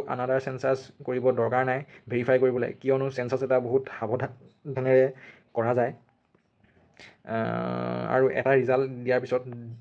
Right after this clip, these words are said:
যিয়ে আহক ৰিজাল্ট, সেইটো ৰিজাল্ট আমাৰ আৰু ইমপ্ৰুভ কৰিবলৈ বেলেগ বেলেগ ডিপাৰ্টমেণ্টক, আহ, চৰকাৰে, আহ, অৰ্ডাৰ ইছ্যু কৰিব লাগে, যাতে তেওঁলোকে ষ্টেপ লওক আৰু মানুহখিনিক এনকাৰেজ কৰক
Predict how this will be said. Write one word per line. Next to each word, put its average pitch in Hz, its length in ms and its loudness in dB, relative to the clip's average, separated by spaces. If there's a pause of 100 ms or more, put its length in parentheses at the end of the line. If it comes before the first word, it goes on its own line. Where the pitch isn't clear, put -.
(280)
যিয়ে 131 280 4
আহক 131 160 0
ৰিজাল্ট, 117 260 0 (260)
সেইটো 127 220 -2
ৰিজাল্ট 139 320 -2 (120)
আমাৰ 127 260 -4 (100)
আৰু 135 300 0 (240)
ইমপ্ৰুভ 139 340 -2
কৰিবলৈ 131 440 4
বেলেগ 120 260 0
বেলেগ 131 280 0 (220)
ডিপাৰ্টমেণ্টক, 123 680 -2 (140)
আহ, 120 160 -10
চৰকাৰে, 117 380 0 (420)
আহ, 110 540 -4
অৰ্ডাৰ 135 380 4 (1300)
ইছ্যু 143 160 -6
কৰিব 139 180 6 (200)
লাগে, 120 280 0
যাতে 123 240 -2
তেওঁলোকে 120 300 0
ষ্টেপ 135 280 0
লওক 123 140 4 (600)
আৰু 117 220 0
মানুহখিনিক 123 460 -4 (500)
এনকাৰেজ 135 360 2
কৰক 120 200 2